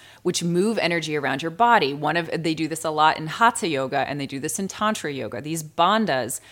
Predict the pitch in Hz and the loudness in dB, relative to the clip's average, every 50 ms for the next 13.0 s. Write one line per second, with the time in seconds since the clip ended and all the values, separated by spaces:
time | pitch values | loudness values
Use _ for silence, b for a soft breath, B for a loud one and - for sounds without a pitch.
0 | B B B B - 160 156 156 151 151 170 170 175 175 185 180 - - - - | B B B B 2 2 2 2 0 0 2 2 4 4 2 2 0 -4 -4 -4
1 | 190 170 156 143 - - - - - - 233 247 262 254 220 208 196 196 190 175 | -4 -4 -4 -6 -8 -12 -18 -4 4 6 8 8 8 6 4 4 4 2 0 -2
2 | 175 170 165 165 160 156 143 147 143 143 147 143 139 123 - 127 127 - 147 147 | -2 -2 -2 -2 -4 -2 0 2 2 2 2 0 -2 -4 -4 -6 -6 -6 -4 -4
3 | 151 147 143 139 135 135 135 139 - - 143 - 151 139 139 135 135 135 131 - | -4 -2 -2 0 0 0 -2 -2 -6 -6 -6 -6 -4 0 2 4 4 4 2 0
4 | - - b b b b b b b b b b - - - 175 156 180 180 - | -4 -12 b b b b b b b b b b -6 -4 -2 0 2 2 2 2
5 | 208 180 208 180 165 156 - - - 165 - 160 156 175 185 208 214 202 190 170 | 0 0 0 0 0 0 0 0 -2 -2 2 4 6 6 6 6 4 2 0 0
6 | 165 156 160 175 175 - - 196 190 190 - 240 240 190 160 151 - 151 147 - | 0 0 -2 -2 -2 -2 0 0 0 0 0 -2 0 0 -2 -4 -4 -6 -2 0
7 | 160 160 165 170 156 151 147 151 156 165 160 147 135 - - - - 156 143 - | 0 0 0 -2 -6 -6 -4 -2 0 0 0 -2 -4 -6 -8 -4 -2 -2 -2 -2
8 | 143 131 - - - - 147 - 147 143 135 135 - - 156 131 123 131 - - | -6 -8 -8 -8 -8 -8 -8 -8 -6 -6 -6 -6 -8 -8 -10 -10 -10 -8 -8 -8
9 | 147 - - - - - - 151 151 147 147 151 - 165 175 185 190 180 165 175 | -8 -6 -6 -6 -6 -6 -4 -2 0 0 0 0 0 0 0 0 -2 -2 -2 -2
10 | 175 165 156 - - 165 160 151 156 147 147 147 - 147 - - 147 143 - 151 | -4 -4 -4 -2 -2 0 0 0 -2 -2 -4 -4 -4 -4 -2 -2 -4 -4 -4 -8
11 | - - 156 147 139 131 135 151 151 160 175 185 175 - - - 160 147 147 143 | -8 -8 -8 -8 -8 -8 -8 -8 -6 -4 -4 -4 -4 -4 -6 -6 -6 -6 -8 -8
12 | 131 143 139 131 139 135 - 131 131 127 131 131 127 - - - - - - | -8 -8 -8 -8 -8 -8 -10 -10 -10 -8 -6 -6 -6 -6 -8 -10 -12 -14 -18